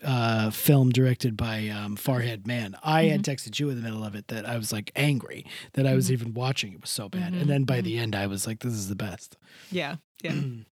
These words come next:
Speaker 1: Up on the Patreon, everybody. If you wanna
Speaker 2: Yeah.
Speaker 1: get over there, you can hear us talk about Farhad Mann's Devil's Diary,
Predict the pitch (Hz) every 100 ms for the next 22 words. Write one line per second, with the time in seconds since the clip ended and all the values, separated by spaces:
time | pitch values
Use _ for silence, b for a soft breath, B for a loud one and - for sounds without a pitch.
0 | _ _ _ _ B B B B 247 233
1 | 320 302 233 262 202 202 185 180 165 165
2 | 170 165 165 156 160 156 196 247 240 269
3 | 262 254 233 208 196 190 180 170 156 135
4 | 226 233 226 196 - 208 196 208 196 -
5 | 202 202 185 196 175 190 190 180 - 190
6 | 160 147 151 175 175 160 156